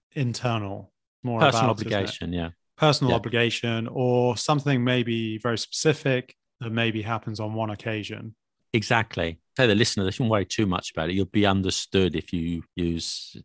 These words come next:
Speaker 2: must and have to, if you mix them up. They're more or less interchangeable. There is this nuance of difference.
Speaker 1: Yeah, as you say, you don't need to worry too much. But I suppose the other element that you need to think about is maybe the negative, 'cause obviously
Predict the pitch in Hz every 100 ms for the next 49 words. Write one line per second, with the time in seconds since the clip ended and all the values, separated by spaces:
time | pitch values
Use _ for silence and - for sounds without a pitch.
0 | _ _ 107 92 90 - - - 78 73
1 | 80 - 90 - - 73 82 90 - -
2 | 82 82 - 92 101 101 92 85 85 78
3 | - - - - 73 73 - - 90 90
4 | 80 82 - 85 82 76 76 - 85 _
5 | 95 82 - - 76 - - _ _ -
6 | 151 139 165 156 147 - 143 123 117 120
7 | 117 131 123 127 - 117 120 117 110 -
8 | 120 107 - 135 131 - 165 170 156 143
9 | - - 143 143 147 135 135 123 113 113
10 | 113 123 120 - - 123 - 113 113 123
11 | 113 - 120 113 110 110 117 117 - -
12 | 104 - 110 123 117 - 110 104